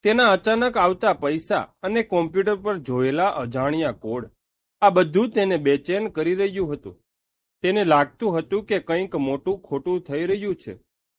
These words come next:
સવારે વહેલા ઉઠીને આરતી સીધી આકાશના રૂમમાં ગઈ. આકાશ મોડી રાત સુધી કામ કરતો હોવાથી થાકેલો સૂતો હતો.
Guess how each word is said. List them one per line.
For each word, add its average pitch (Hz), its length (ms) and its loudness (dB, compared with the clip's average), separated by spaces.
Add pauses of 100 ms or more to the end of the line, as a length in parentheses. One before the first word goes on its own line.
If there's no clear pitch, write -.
(840)
સવારે 226 440 6
વહેલા 170 400 6
ઉઠીને 147 560 -2 (380)
આરતી 202 380 -2
સીધી 180 400 0
આકાશના 170 680 0
રૂમમાં 131 500 0
ગઈ. 113 280 -4 (680)
આકાશ 196 480 2
મોડી 175 300 2
રાત 151 320 2
સુધી 151 380 -2
કામ 147 340 0
કરતો 123 440 -6
હોવાથી 107 500 -4 (480)
થાકેલો 208 500 0
સૂતો 143 420 -4
હતો. 104 340 -12